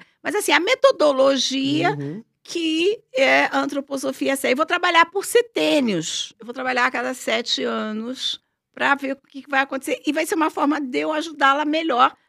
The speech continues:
Speaker 1: a organizar, já que ela quer pra autoconhecimento, então não
Speaker 2: Legal.
Speaker 1: precisava ter aquele cunho literário,
Speaker 2: Aham.
Speaker 1: sabe?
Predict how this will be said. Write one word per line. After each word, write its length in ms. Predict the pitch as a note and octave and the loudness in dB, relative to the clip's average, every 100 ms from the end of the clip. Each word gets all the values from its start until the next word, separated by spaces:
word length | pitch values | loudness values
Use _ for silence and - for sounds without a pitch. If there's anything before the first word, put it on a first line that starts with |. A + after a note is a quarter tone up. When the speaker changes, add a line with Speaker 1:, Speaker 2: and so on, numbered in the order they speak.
| - | 4
Speaker 1:
a 80 | B3 | 4
organizar, 640 | A#3+ A#3+ B3 C4+ - B3 - _ _ | 4 -2 -4 -2 0 0 -2 _ _
já 220 | A#3 D#4 | -2 -2
que 100 | - | -2
ela 140 | F4+ | -6
quer 140 | F#4 F#4+ | -6 -8
pra 160 | D4+ | -6
autoconhecimento, 720 | D#4 D#4 D4+ D#4+ E4+ C#4 C#4 C#4+ | -6 -6 -8 -8 -4 -4 -4 -4
então 160 | D#4 | -6
não 80 | F4 | -6
Speaker 2:
Legal. 120 | D#4 | -6
Speaker 1:
precisava 380 | D#4+ D4 G#4 G4 | -6 0 0 0
ter 140 | - | -4
aquele 360 | C4+ - B3 A#3 | -6 -4 -8 -8
cunho 300 | - B3 A#3 - _ - | -6 -6 -6 -8 _ -14
literário, 960 | - G#3+ F#3+ F3+ G#3+ A3+ G#3+ F#3 - | -4 -2 2 6 8 8 8 4 0
Speaker 2:
Aham. 240 | B2+ B2+ | -6 -8
Speaker 1:
sabe? 560 | C#3+ C4+ D4 B3+ G3 | -2 6 8 6 4